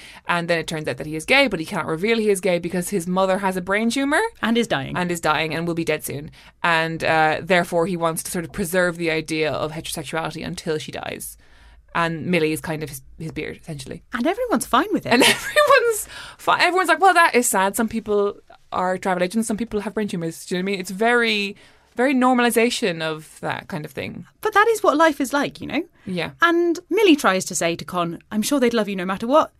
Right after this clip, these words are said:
Speaker 2: You don't have to live a lie for the rest of your life." And he says, "No, I just have to live a lie for the rest of hers."
Speaker 1: Yeah.
Speaker 2: It's this very odd moment where it's not his story, and he's fine with it not being
Speaker 1: Yeah.
Speaker 2: the Con Devereaux story.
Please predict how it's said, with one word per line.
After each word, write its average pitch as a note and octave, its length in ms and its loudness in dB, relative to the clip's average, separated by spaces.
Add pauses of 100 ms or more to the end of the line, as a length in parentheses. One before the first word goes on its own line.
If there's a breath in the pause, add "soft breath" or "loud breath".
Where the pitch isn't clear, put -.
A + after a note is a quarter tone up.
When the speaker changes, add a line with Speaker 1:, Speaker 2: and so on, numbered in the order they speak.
Speaker 2:
You G#3+ 80 0
don't G#3 160 2
have G#3 140 -2
to A3 80 0
live G3 160 -2
a F#3 40 0
lie G3+ 180 2
for G3+ 100 -8
the F3+ 80 -4
rest F#3 180 -6
of E3 80 -14
your F3+ 80 -2
life." C4 400 2
And G3+ 80 -4
he G3+ 120 0
says, G#3 340 -2 (500)
"No, D4 360 4 (120)
I F#3+ 60 -2
just B3 220 2
have A#3+ 100 -4
to A3+ 80 0
live G3+ 120 4
a G3+ 40 8
lie G3 160 6
for - 80 -8
the F#3 100 -6
rest G3+ 200 0
of F3 80 -6
hers." E3+ 340 -6 (240 loud breath)
Speaker 1:
Yeah. A3+ 380 2 (180)
Speaker 2:
It's F4+ 140 -6
this - 160 -2
very A#4+ 240 8
odd D#4+ 220 6
moment C4 460 4
where F#3+ 440 -4 (380)
it's - 200 0
not B3+ 200 4
his A#3 180 0
story, - 420 -4 (400)
and F#3+ 140 -2
he's A#3+ 200 2
fine G#3+ 220 -2
with D3+ 120 -6
it - 80 -10
not C3 180 -10
being D3 380 -6 (540)
Speaker 1:
Yeah. F#3 180 -6
Speaker 2:
the D#3+ 60 -2
Con F3 160 0
Devereaux D#3 300 -4
story. - 360 -8